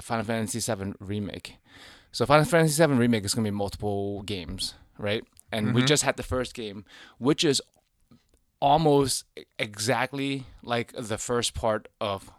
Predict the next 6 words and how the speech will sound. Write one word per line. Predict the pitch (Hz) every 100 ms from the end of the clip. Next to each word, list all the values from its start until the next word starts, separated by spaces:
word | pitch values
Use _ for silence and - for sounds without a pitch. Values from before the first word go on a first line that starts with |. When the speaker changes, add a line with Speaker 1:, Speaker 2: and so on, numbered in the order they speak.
| _
Speaker 1:
the | 127
old | - 160 170
game | 117 95 107 - _ _
with | 110 120
more | 135 131 113
details. | 139 143 92 78 85